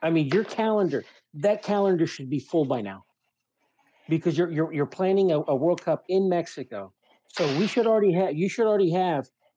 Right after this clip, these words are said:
Copa America. You know, they should have already announced, you know what, Liga M X is back. You know, they, they're ha-, uh, they're back in, in, in conmebol tournaments, they're back in Copa America and stuff like that. Because right now, everything's up in the air, and that's not,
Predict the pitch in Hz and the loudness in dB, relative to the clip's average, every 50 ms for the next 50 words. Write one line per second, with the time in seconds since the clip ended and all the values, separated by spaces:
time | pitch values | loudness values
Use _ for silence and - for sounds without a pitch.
0 | _ _ _ - 180 180 180 202 180 170 170 170 170 165 165 170 170 156 147 143 | _ _ _ -2 -2 0 2 2 2 2 2 2 2 2 2 0 0 0 0 0
1 | 151 151 143 156 175 170 - 226 196 180 156 180 180 165 160 156 160 160 160 156 | 0 0 0 0 0 2 2 2 2 2 2 2 2 2 2 2 2 0 0 -2
2 | - 156 151 165 165 165 175 190 - - - 165 165 165 160 156 165 160 156 151 | -4 -4 -2 0 0 2 0 0 -2 -8 -12 -8 -2 0 0 2 2 0 0 0
3 | 156 156 147 - 143 123 - - 151 151 156 147 - 170 147 135 127 - - 131 | 0 -2 -4 -6 -10 -10 -6 -4 -2 -2 -2 -2 -2 -2 -2 -2 -4 -4 -4 -4
4 | 139 143 135 139 143 135 135 170 160 - 151 143 135 127 123 117 117 120 - _ | -4 -2 -2 -2 -2 0 0 -2 -2 -2 -2 -2 -2 -2 -2 -2 -4 -6 -10 _
5 | _ _ _ _ - - 139 120 131 147 165 160 - 170 170 165 147 143 143 - | _ _ _ _ -6 -4 -2 0 0 0 0 0 2 0 0 2 0 -2 -2 -2
6 | 139 131 - - 160 165 165 143 160 151 147 - 147 139 143 143 143 143 135 - | -4 -2 -2 0 2 2 2 2 2 0 0 0 -2 -2 0 0 -2 -2 -4 -8
7 | - - _ _ _ _ _ _ _ _ - 135 127 - 147 143 151 147 180 160 | -16 -20 _ _ _ _ _ _ _ _ -2 -2 0 0 0 -2 0 0 0 0
8 | 143 - 165 156 - 160 156 151 143 135 127 127 127 - 143 131 127 127 - _ | 0 0 0 0 0 0 0 2 2 2 0 0 -2 -2 -4 -4 -4 -6 -10 _
9 | _ _ _ _ _ _ _ _ _ _ _ _ - - 131 127 - 156 135 - | _ _ _ _ _ _ _ _ _ _ _ _ -8 -8 -6 -4 -2 -4 -2 -2
10 | 143 135 123 - 135 117 113 127 - _ _ - - - - - - _ - - | -2 -2 -2 -2 -4 -4 -4 -6 -12 _ _ -18 -16 -16 -16 -20 -20 _ -20 -20
11 | - - 160 - - 160 131 131 156 180 208 196 190 185 196 208 233 247 240 - | -10 -6 -6 -2 0 0 0 0 0 0 0 0 0 0 0 0 0 -2 -4 -8
12 | _ _ _ _ _ - - _ _ _ _ _ _ _ _ _ - 185 170 185 | _ _ _ _ _ -20 -20 _ _ _ _ _ _ _ _ _ -2 0 2 2
13 | 196 - 190 175 143 175 165 165 190 165 156 151 151 156 156 160 151 - - 135 | 2 2 2 2 2 0 0 0 0 0 2 2 2 2 2 0 -2 -2 -4 -2
14 | 131 131 135 135 156 156 170 175 170 - - - - - - 135 143 143 143 143 | -2 -2 -2 0 0 0 0 0 -2 -6 -16 -18 -18 -16 -10 -6 -4 -2 -2 -2
15 | 147 151 156 - | -2 -4 -6 -8